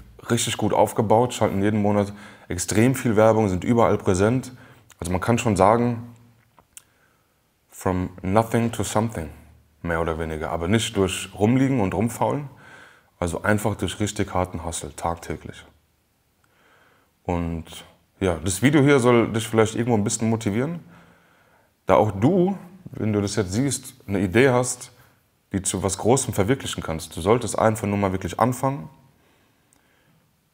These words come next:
und jeden Tag daran glauben und jeden Tag auch dafür arbeiten. Man sagt ja so, Erfolg hat jeden Tag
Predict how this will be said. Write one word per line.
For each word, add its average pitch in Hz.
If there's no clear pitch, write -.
und 95
jeden 123
Tag 113
daran 98
glauben 120
und 95
jeden 110
Tag 101
auch 90
dafür 92
arbeiten. 80
Man 85
sagt 113
ja 110
so, 104
Erfolg 113
hat 92
jeden 101
Tag 98